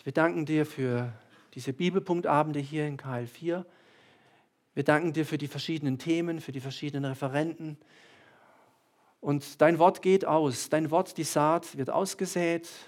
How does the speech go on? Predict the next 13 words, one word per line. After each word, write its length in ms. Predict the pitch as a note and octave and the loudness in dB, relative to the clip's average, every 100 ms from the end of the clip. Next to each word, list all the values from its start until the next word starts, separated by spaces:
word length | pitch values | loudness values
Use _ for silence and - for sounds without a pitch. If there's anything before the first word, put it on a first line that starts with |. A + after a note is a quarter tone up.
| - _ | -20 _
Der 120 | C#3 C3+ | -4 -4
Ackermann 640 | D#3 E3+ D#3 D3+ D3+ D3 | -2 0 0 0 -4 -8
sät 460 | - D3+ D#3+ E3 E3 | -4 0 2 0 -4
und, 320 | D3 C3 - _ - - - - _ _ - | -8 -8 -12 _ -20 -20 -20 -20 _ _ -14
und 60 | |
es 80 | C#3 | -10
fällt 260 | - E3 D#3+ | 6 6 8
auf 160 | D#3 | 4
den 200 | - D#3 | 2 -4
Boden. 380 | C3+ C3+ C3+ B2 | 2 2 2 -2
Und 160 | B2+ B2+ | -4 -4
wir 120 | C#3 | -2
möchten 480 | C#3+ D3+ - D3+ | -2 -4 -6 -6